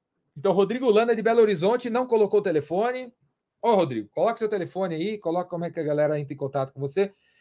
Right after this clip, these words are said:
Tem um cara aqui de Belo Horizonte se oferecendo, hein? Tem um cara de Belo Horizonte se oferecendo. E se você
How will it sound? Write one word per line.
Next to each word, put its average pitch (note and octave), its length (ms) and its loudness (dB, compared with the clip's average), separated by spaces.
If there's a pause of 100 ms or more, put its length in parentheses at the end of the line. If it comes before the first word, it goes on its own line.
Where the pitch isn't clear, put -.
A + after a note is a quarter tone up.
(100)
Tem F3 120 0
um F3 80 -2
cara D#3+ 240 2
aqui D#3 320 -4
de C3 100 -6
Belo G3+ 220 6
Horizonte G#3 340 0
se A3+ 60 -8
oferecendo, G#3+ 500 -4
hein? B2+ 140 -14 (160)
Tem C3+ 100 -8
um C3+ 40 -10
cara D3+ 220 -2
de C#3 100 -4
Belo D#3+ 200 4
Horizonte F3 320 -2
se F3+ 80 -12
oferecendo. F3+ 560 -4 (1160)
E C3+ 60 -12
se F#3+ 100 -8
você F3+ 520 2